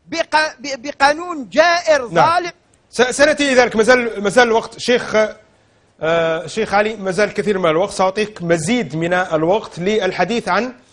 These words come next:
Speaker 2: الآن قانون المصالحة وموقع الجبهة الإسلامية للإنقاذ ونظرتكم إلى ما يحدث الآن في الجزائر. لكن قبل ذلك أريد، يعني، آه، مثل ما يقولوا الجزائريين، على الأقل نفريوها في ال-، في اللي فات، يعني، على الأقل، على الأقل. أريد أن أعطيك بعض العناوين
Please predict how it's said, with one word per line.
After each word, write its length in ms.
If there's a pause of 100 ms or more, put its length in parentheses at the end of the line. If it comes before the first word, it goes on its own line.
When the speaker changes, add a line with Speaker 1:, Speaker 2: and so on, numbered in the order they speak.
(340)
Speaker 2:
الآن 440
قانون 300
المصالحة 720
وموقع 1040
الجبهة 220
الإسلامية 400
للإنقاذ 520
ونظرتكم 500
إلى 360
ما 140
يحدث 420
الآن 400
في 300
الجزائر. 600
لكن 200
قبل 260
ذلك 280
أريد، 320 (760)
يعني، 280
آه، 320
مثل 220
ما 60
يقولوا 200
الجزائريين، 580 (440)
على 120
الأقل 180
نفريوها 400
في 100
ال-، 160
في 60
اللي 140
فات، 280
يعني، 220
على 180
الأقل، 380
على 180
الأقل. 400
أريد 220
أن 80
أعطيك 360
بعض 480
العناوين 760